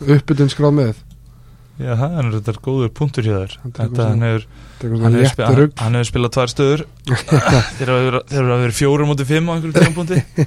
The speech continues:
Speaker 1: <laughs> Nei.
Speaker 2: Nei, nei, við, þetta er, sko, ég ætla að fara smá út úr dúr. Ég, ég hef ofboðslega gaman að hvað, hvað er verið að reyna að gera með svona stöttu-, stöttur um háttum til þetta. Ég vildi bara að væri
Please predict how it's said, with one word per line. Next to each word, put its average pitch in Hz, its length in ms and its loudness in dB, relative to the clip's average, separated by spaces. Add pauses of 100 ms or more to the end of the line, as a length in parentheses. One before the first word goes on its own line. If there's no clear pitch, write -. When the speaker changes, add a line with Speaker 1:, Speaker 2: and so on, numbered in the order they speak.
(300)
Speaker 1:
<laughs> - 560 -14
Nei. 113 60 -2
Speaker 2:
Nei, 110 160 2
nei, 107 140 2
við, 117 200 0 (200)
þetta 113 340 -2
er, 123 100 -2 (1400)
sko, - 260 -6
ég - 160 -4
ætla - 260 -8
að 110 60 -4
fara - 180 -4
smá 123 200 -4
út 143 280 0
úr 131 80 -4
dúr. 143 240 -2 (380)
Ég, 113 280 -4 (380)
ég 110 300 -6 (340)
hef 107 240 -6
ofboðslega 127 500 -6
gaman 120 280 -2
að 107 120 -2
hvað, 107 260 -2 (140)
hvað 104 280 -2
er 101 80 -4
verið 107 260 -2
að 104 180 -2 (560)
reyna 113 280 -4
að - 100 -12
gera 113 240 -2
með 104 160 -8
svona 104 240 -6
stöttu-, - 640 -8
stöttur 113 360 -4
um 110 80 -2
háttum 110 200 -8
til 107 80 -2
þetta. 101 180 -4
Ég 98 80 -6
vildi 117 340 -6
bara 113 180 -2
að 107 80 -2
væri 113 240 -2